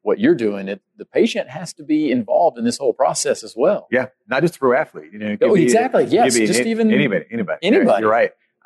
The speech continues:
Speaker 2: One of the things I tell my fellows is, like, the difference, the difference between a good outcome and a great outcome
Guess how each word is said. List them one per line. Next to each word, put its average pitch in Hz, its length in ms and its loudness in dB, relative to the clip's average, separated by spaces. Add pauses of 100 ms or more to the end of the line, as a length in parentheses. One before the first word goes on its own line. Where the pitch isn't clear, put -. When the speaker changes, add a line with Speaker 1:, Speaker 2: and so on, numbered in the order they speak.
(200)
Speaker 2:
One 123 200 0
of 127 40 0
the 110 40 -4
things 120 200 -2
I 104 40 2
tell 117 160 -4
my 101 120 0
fellows 101 420 0
is, 95 140 -14
like, 95 180 -2
the 98 60 -20
difference, 110 320 -6 (120)
the 104 80 -20
difference 117 280 -4
between 107 260 -14
a 90 60 -14
good 107 420 2 (240)
outcome 107 380 -4
and 90 80 -16
a - 20 -20
great 104 240 -2
outcome 127 460 -4